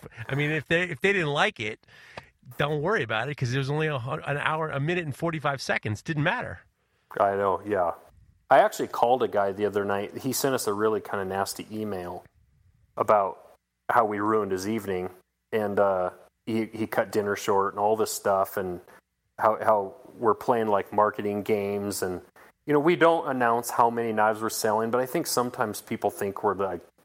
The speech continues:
Speaker 2: we're building up all this hype and then we're, like, selling ten knives, and it's really not the <laughs> case. And, uh, a-, and so I actually just called him to, to explain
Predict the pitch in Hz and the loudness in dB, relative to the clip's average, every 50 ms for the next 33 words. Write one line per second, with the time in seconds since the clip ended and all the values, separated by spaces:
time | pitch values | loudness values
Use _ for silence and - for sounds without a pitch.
0 | _ _ - 110 104 98 - 113 110 101 101 98 - - 104 101 92 92 - - | _ _ -2 0 0 2 4 2 2 2 2 -2 0 2 0 0 0 -2 0 0
1 | 104 95 95 92 - 98 92 95 92 90 92 90 92 90 87 - - - - - | 0 0 0 -2 -4 -2 -2 -2 0 0 0 0 0 0 -2 -4 -10 -10 -6 -2
2 | - 98 92 90 85 85 - - 101 90 87 85 85 92 98 90 82 82 80 - | 0 0 0 -2 -6 -8 -6 -6 -6 -6 -6 -6 -4 -4 -4 -4 -4 -8 -12 -12
3 | - - _ _ _ _ _ _ - _ _ _ _ _ - 131 117 104 95 - | -14 -16 _ _ _ _ _ _ -20 _ _ _ _ _ 0 2 2 2 0 -2
4 | - 101 - - 110 107 117 120 104 92 90 95 98 98 95 90 - - - - | -4 -4 -4 -2 2 4 4 4 4 2 0 2 4 2 2 0 -4 -10 -10 -8
5 | - - - 185 - - 123 - - - - - - - - - _ _ _ - | -4 0 0 2 2 0 -2 -4 -4 -4 -6 -10 -20 -20 -20 -20 _ _ _ 0
6 | 127 120 117 110 104 107 101 98 95 92 92 92 - - _ _ _ _ _ _ | 2 2 2 4 4 4 4 4 2 0 -2 -4 -8 -20 _ _ _ _ _ _
7 | _ _ - 110 - - - 110 117 117 110 107 92 - - _ _ - - 127 | _ _ -12 -12 -12 -8 -4 -2 0 0 0 -2 -6 -10 -16 _ _ -4 0 2
8 | 120 131 190 196 - 127 104 95 95 - - - - 107 110 139 147 - 101 87 | 4 4 4 2 0 -6 -8 -8 -8 -8 -6 -4 -2 0 0 0 0 -2 -6 -14
9 | 80 - - - _ _ _ _ _ _ _ - - 117 110 - - _ - - | -14 -16 -20 -20 _ _ _ _ _ _ _ 0 0 0 0 -2 -10 _ 0 0
10 | 113 101 95 - - 85 - - - - - - 117 117 123 123 107 95 92 92 | 0 0 0 -4 -6 -6 -4 -2 -4 -4 0 0 2 2 2 0 -2 -2 -4 -6
11 | 92 | -8